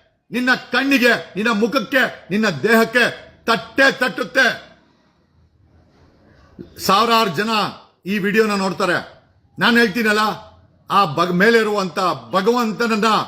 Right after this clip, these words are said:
ನೆನೆಸ್ಕೊಂಡು ಹೇಳ್ತಾ ಇದ್ದೀನಿ. ನಾವು ತಪ್ಪು ಮಾಡಿದ್ರೆ, ಅವ್ನ್ ಸಮೀರ್ ತಪ್ಪು ಮಾಡಿದ್ರೆ ನಾಶವಾಗೋಗ್ಲಿ, ನಾವು ತಪ್ಪು ಮಾಡಿದ್ರು ನಾಶವಾಗೋಗ್ಲಿ. ಆದ್ರೆ ನಾವ್ ಯಾರು ತಪ್ಪು ಮಾಡಿಲ್ಲ. ಅಕಸ್ಮಾತ್ ನೀನ್ ತಪ್ಪು ಮಾಡಿದ್ರೆ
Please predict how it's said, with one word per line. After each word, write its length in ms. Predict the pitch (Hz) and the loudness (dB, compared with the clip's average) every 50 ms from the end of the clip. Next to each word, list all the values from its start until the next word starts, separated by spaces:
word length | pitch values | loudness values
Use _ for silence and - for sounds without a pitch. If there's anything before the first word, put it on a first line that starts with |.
| - - - _ _ | -8 -16 -20 _ _
ನೆನೆಸ್ಕೊಂಡು 600 | - 139 160 202 262 247 - - 233 240 233 226 | -4 -2 0 2 2 0 0 0 0 2 4 4
ಹೇಳ್ತಾ 260 | 220 220 196 - 220 208 | 4 2 2 2 0 0
ಇದ್ದೀನಿ. 580 | 196 170 196 185 156 - - - _ _ _ _ | 0 0 0 -2 -2 -4 -6 -14 _ _ _ _
ನಾವು 300 | - 175 208 220 214 214 | -4 0 2 2 2 2
ತಪ್ಪು 320 | 175 143 - - - - 180 | 0 0 -2 -2 -2 -2 0
ಮಾಡಿದ್ರೆ, 640 | 214 208 202 208 202 208 202 180 131 - - - - | 2 2 2 2 2 2 2 2 0 -2 -8 -12 -8
ಅವ್ನ್ 180 | 143 175 190 180 | -6 -4 -4 -2
ಸಮೀರ್ 360 | - - 220 208 262 254 - | -2 -2 0 2 0 0 0
ತಪ್ಪು 180 | 240 220 170 180 | -2 -4 -2 0
ಮಾಡಿದ್ರೆ 600 | 220 220 220 196 208 220 196 143 - - - - 131 | 0 0 2 2 2 0 0 0 -2 -8 -14 -12 -6
ನಾಶವಾಗೋಗ್ಲಿ, 960 | 147 170 202 254 269 - - 240 254 233 240 220 196 208 190 147 - - - _ _ _ _ _ | -2 0 0 0 0 0 0 0 2 2 2 2 2 0 -2 -2 -4 -10 -20 _ _ _ _ _
ನಾವು 280 | 135 170 202 233 247 240 | -4 -2 0 2 2 0
ತಪ್ಪು 260 | - - 226 165 160 | 0 -2 -4 -4 -2
ಮಾಡಿದ್ರು 600 | 202 214 214 202 202 220 196 151 - - - _ - | 0 0 0 0 0 -2 -2 -4 -6 -10 -16 _ -8
ನಾಶವಾಗೋಗ್ಲಿ. 1000 | 135 160 202 240 226 - 226 233 226 233 220 196 208 196 143 - - - _ _ | -4 -2 0 0 0 0 0 2 2 2 2 0 -2 -2 -4 -6 -10 -18 _ _
ಆದ್ರೆ 280 | - 180 208 208 214 208 | 0 0 0 0 0 -2
ನಾವ್ 180 | 196 190 185 196 | -2 0 0 2
ಯಾರು 140 | 214 240 | 0 0
ತಪ್ಪು 260 | 196 - 220 180 - 185 | 0 -2 -6 -6 -2 0
ಮಾಡಿಲ್ಲ. 300 | 247 240 226 226 220 202 160 - - - - - | 0 2 2 2 2 0 -2 -4 -6 -12 -8 -6
ಅಕಸ್ಮಾತ್ 880 | - - - 269 247 247 - 190 262 269 269 269 277 240 196 - - - - _ _ _ - | -6 -2 0 0 -2 0 0 0 0 0 0 0 -2 -2 -2 -4 -10 -16 -20 _ _ _ -2
ನೀನ್ 220 | 196 240 214 196 | 0 0 0 0
ತಪ್ಪು 240 | 214 202 156 - 175 | -2 -4 -4 -2 0
ಮಾಡಿದ್ರೆ 380 | 214 214 208 196 190 220 220 | 0 2 2 2 2 2 2